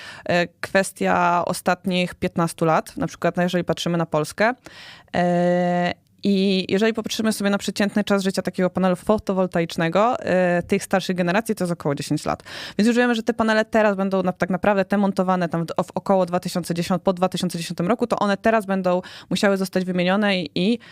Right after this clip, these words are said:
e, ta liczba odpadów w-, na przykład właśnie związanych z panelami fotowoltaicznymi się będzie zwiększać. I właśnie według danych, no to,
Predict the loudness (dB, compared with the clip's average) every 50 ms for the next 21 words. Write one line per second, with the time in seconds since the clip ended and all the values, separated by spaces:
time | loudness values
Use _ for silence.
0 | -20 -20 -14 -6 0 2 2 2 2 0 0 -2 -2 0 0 0 0 0 0 0
1 | 0 0 -2 -2 -2 0 -2 -4 -6 -6 -6 -4 -2 -2 -2 0 -2 -2 -2 -2
2 | -2 -4 -4 -4 -4 -4 -4 -4 -4 -2 -2 -2 -2 -4 -2 -2 0 0 0 0
3 | -2 -2 -4 -2 -2 -2 0 0 0 0 0 0 0 2 2 2 0 0 0 0
4 | 0 0 0 0 0 0 -2 -4 -6 -4 -2 -2 -2 0 -2 -2 -2 -2 -4 -2
5 | 0 0 0 0 0 -2 -2 0 0 2 2 2 0 0 0 0 0 -2 -2 0
6 | 0 0 0 2 2 0 0